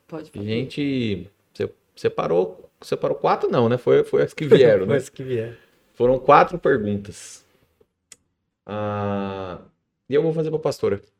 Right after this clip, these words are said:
Speaker 1: Pode fazer.
Speaker 2: Pergunta tranquila aqui. O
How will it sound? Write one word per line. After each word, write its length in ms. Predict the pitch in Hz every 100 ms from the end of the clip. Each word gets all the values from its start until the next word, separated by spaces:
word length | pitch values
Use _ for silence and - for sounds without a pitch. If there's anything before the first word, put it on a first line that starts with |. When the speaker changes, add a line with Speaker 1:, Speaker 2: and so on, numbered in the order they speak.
| _ -
Speaker 1:
Pode 140 | 151
fazer. 200 | 185 139
Speaker 2:
Pergunta 440 | 135 233 403 - -
tranquila 580 | - 107 90 107 95 92
aqui. 220 | - 80 _ _ _ _ _ _ _ _ _ _
O 920 | 98 98 98 95 92 92 87 87 87